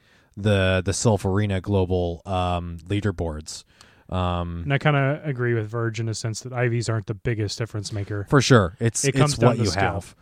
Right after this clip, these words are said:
Speaker 1: So I think that's another question of, um, um, are we gonna see, what kind of metas are we gonna see in something like this? Is it going to be open Great League? Is it
Speaker 2: True.
Speaker 1: gonna
Speaker 2: Are we gonna
Speaker 1: be
Speaker 2: see thematic cups like
Speaker 1: are we
Speaker 2: Sylph's been doing?
Speaker 1: Yeah, are we gonna see thematic cups? Are we gonna see,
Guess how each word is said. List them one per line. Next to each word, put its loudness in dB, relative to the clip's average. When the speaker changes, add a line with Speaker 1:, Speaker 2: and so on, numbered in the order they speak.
Speaker 1:
So 2
I 0
think 0
that's 2
another 4
question 0
of, 0
um, -4
um, -2
are 2
we 2
gonna 0
see, -2
what 2
kind 2
of -2
metas 0
are 0
we -2
gonna -6
see -6
in -6
something -4
like -6
this? -4
Is -4
it -4
going 0
to -4
be -2
open -4
Great -4
League? -6
Is -8
it -10
Speaker 2:
True. -4
Speaker 1:
gonna 2
Speaker 2:
Are 2
we 0
gonna 0
Speaker 1:
be -2
Speaker 2:
see -2
thematic -4
cups -8
like -8
Speaker 1:
are 0
we 2
Speaker 2:
Sylph's -4
been -12
doing? -8
Speaker 1:
Yeah, 2
are 0
we -4
gonna -2
see -4
thematic -2
cups? -2
Are 0
we 0
gonna -2
see, -2